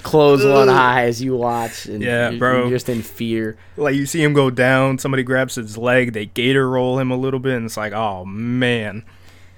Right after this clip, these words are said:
Speaker 2: Say it ain't so." But shout out, man. I-, it's dope
Speaker 1: Also,
Speaker 2: to see. You
Speaker 1: also, shout out to, to him even being willing to go back out there. I mean, after something so gruesome
Speaker 2: Oh.
Speaker 1: happens to you,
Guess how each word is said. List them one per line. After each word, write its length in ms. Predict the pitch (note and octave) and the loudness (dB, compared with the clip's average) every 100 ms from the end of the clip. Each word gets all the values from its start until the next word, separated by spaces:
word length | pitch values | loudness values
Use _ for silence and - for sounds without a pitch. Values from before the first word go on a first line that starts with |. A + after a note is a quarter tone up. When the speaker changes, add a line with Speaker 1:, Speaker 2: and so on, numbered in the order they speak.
| - | -20
Speaker 2:
Say 280 | - B2 B2 | -8 0 0
it 60 | A2 | 0
ain't 200 | G2+ - | -6 -10
so." 440 | - A2 G#2 - - - | -8 -6 -6 -8 -16 -8
But 240 | A2+ D3 - | -2 -2 -2
shout 340 | - - C3 D#3+ | -12 -4 0 2
out, 180 | C3 A#2+ | 2 2
man. 320 | C3 C#3 C3+ - | 0 0 -6 -10
I-, 60 | A2+ | -4
it's 400 | A#2+ A2+ C3 C3+ | -4 -4 -8 0
dope 80 | G#3 | 2
Speaker 1:
Also, 140 | C4 | 2
Speaker 2:
to 60 | C#3+ | -2
see. 320 | - D3 G2 - B2 | -4 -4 -4 -12 -2
You 100 | C3+ | 4
Speaker 1:
also, 340 | B3+ A3 D3 | 4 6 4
shout 300 | B2+ D3 C3+ | 4 4 6
out 340 | C3+ A#2+ - - | 6 4 -2 -6
to, 280 | C3+ A2 F2 | -2 -2 -4
to 120 | B2+ B2+ | -6 -2
him 260 | D#3 C#3+ | 0 0
even 480 | C3+ C#3 C3 A#2 G2+ - - - | -2 -2 -4 -6 -10 -16 -20 -10
being 320 | C3 A#2+ G2+ | -6 -4 -4
willing 280 | A2+ B2+ A#2+ | -2 0 -2
to 120 | - | -6
go 260 | G2 G#2+ A2 | -8 -4 -4
back 300 | G2+ F#2+ - | -4 -8 -6
out 240 | G2+ A#2 | -6 -6
there. 160 | F2 D2 | -8 -10
I 60 | G#2 | -10
mean, 160 | G2+ | -6
after 300 | A2+ B2+ B2+ | -4 -4 -4
something 360 | G#2+ C#3 A#2+ A2 | -6 -6 -6 -8
so 200 | - B2+ | -4 -6
gruesome 380 | G2+ G#2+ A#2 G#2 | -4 -4 -2 -2
Speaker 2:
Oh. 20 | |
Speaker 1:
happens 400 | G#2 A#2 G2+ F#2 | -2 -4 -4 -8
to 100 | G#2 | -8
you, 220 | F#2+ F#2 | -6 -8